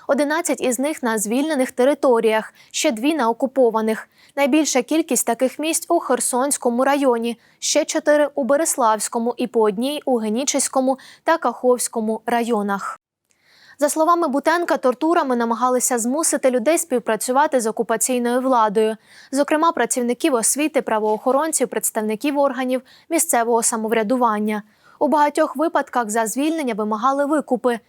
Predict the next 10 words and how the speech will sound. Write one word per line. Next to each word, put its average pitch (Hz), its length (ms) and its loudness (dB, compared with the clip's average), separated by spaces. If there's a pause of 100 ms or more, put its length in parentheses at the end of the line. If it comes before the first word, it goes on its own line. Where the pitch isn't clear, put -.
(140)
Суми 302 400 0
сягали 233 460 2
сотень 262 440 0
тисяч 226 340 0
гривень. 233 480 0 (260)
Сплачувати 247 600 0
їх 220 100 0
змушували 233 540 -2
самих 226 340 -2
потерпілих 269 720 0